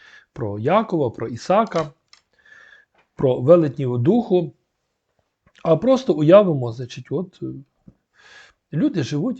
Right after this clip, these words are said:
звичайні люди. І що ми бачили? Ми бачили завжди зраду, підступ, війни.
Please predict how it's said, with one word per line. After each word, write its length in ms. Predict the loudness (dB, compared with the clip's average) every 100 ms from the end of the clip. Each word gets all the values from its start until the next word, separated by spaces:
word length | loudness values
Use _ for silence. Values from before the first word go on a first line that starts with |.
| -8
звичайні 480 | -8 -4 -2 -2 -4
люди. 320 | -6 -8 -10 -16 _ _ _ _ _ _ _ _ _ _ _
І 60 | -10
що 200 | -4 -4
ми 220 | -4 -10 -14
бачили? 540 | -8 -6 -6 -8 -10
Ми 140 | -8 -4
бачили 440 | -4 -2 -4 -4
завжди 320 | -4 -4 -2
зраду, 580 | 0 4 4 4 2 0
підступ, 680 | -2 -4 -4 -6 -4 -4 -4
війни. 680 | -4 0 0 0 -2 -4